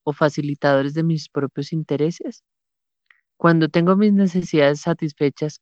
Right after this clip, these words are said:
¿qué hago con ellos? Y por el contrario, ¿qué pasa cuando necesito, cuando los necesito demasiado, cuando siento hambre, miedo o mucha rabia? Puede ser que jugar con los hijos sea una tarea muy difícil,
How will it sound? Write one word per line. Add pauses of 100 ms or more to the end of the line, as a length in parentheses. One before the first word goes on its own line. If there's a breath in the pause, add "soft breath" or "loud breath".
¿qué
hago
con
ellos? (640)
Y
por
el
contrario, (100)
¿qué
pasa (480)
cuando
necesito, (180)
cuando
los
necesito
demasiado,
cuando
siento
hambre,
miedo
o
mucha
rabia? (920)
Puede
ser
que
jugar
con
los
hijos
sea
una
tarea
muy
difícil,